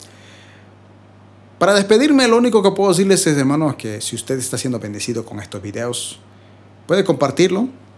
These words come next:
a través de las redes sociales, puede compartirlo en grupos de Facebook, grupos de WhatsApp, con hermanos de su iglesia, que estos catorce videos, pues, así como lo han bendecido, lo, lo bendigan también a otros hermanos. Suscríbase a este canal. Si es la primera vez que veo,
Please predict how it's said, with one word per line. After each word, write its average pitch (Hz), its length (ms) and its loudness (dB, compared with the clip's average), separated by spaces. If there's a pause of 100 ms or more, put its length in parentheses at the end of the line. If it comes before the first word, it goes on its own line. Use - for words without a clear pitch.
(480)
a 107 60 -10
través 120 240 -6
de 110 80 -4
las 101 140 -8
redes 104 200 -8
sociales, 185 640 -2 (1120)
puede 120 160 -8
compartirlo 117 580 -4
en 104 300 -10
grupos 117 300 -6
de 113 80 -10
Facebook, 131 420 -4
grupos 117 220 -8
de 107 80 -8
WhatsApp, 127 420 -6 (240)
con 120 140 -10
hermanos 127 280 -4
de 107 60 -6
su 110 140 -6
iglesia, 139 520 -6
que - 80 -12
estos 120 220 -4
catorce 120 340 -6
videos, 120 400 -8 (640)
pues, - 220 -8 (320)
así - 180 -4
como 220 160 0
lo 185 80 4
han 185 80 2
bendecido, 185 420 -2
lo, 127 260 -4
lo 113 120 -8
bendigan 120 320 -2
también 101 220 -12
a 98 40 -14
otros - 160 -12
hermanos. - 460 -14 (800)
Suscríbase 190 640 2
a - 20 0
este 135 200 -4
canal. 120 280 -6
Si 165 60 -2
es 196 60 0
la 226 80 2
primera 190 320 4
vez 180 140 2
que 160 140 2
veo, 208 260 0